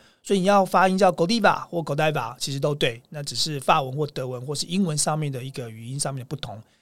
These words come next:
但是不知道大家有没有注意到，Godiva 巧克力啊，不管你怎么发音，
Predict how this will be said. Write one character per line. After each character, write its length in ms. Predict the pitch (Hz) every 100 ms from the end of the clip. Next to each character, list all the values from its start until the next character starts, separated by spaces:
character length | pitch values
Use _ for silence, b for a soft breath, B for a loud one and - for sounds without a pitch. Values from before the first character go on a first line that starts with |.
| b
但 100 | 269
是 120 | 262
不 120 | 262 254
知 60 |
道 80 | 247
大 120 | 247
家 40 | 170
有 40 |
没 20 |
有 80 | 156
注 220 | 160 175
意 40 | 165
到， 220 | 160 127 b b b
Godiva 380 | 170 196 254 208
巧 200 | - 143
克 140 | 127
力 140 | 165 160
啊， 180 | 127 131
不 100 | -
管 160 | 151
你 80 | 143
怎 120 | 135
么 80 | 120
发 240 | - 131
音， 200 | 131 127